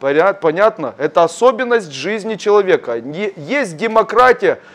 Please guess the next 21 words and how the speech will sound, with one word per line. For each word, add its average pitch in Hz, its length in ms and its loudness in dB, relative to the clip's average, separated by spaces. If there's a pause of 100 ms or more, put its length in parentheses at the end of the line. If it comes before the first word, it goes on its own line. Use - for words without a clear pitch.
(160)
Демократия — 214 640 2
это 185 180 2
бардак. 165 640 2 (580)
Ребята, 180 560 4
жизнь 214 400 -4
устроена, 208 760 4
в 123 280 -16
бизнесе 220 580 -2
жизнь 180 260 -6
устроена 180 420 0
по 175 140 2
принципу: 175 540 -4
если 220 400 -2
ты 214 200 -6
начальник, 208 720 2 (280)
будь 175 260 -2 (140)
тупым 240 480 -2
террористом, 202 840 2 (280)
устраивай 156 720 4
тупой 196 480 2
террор. 156 500 0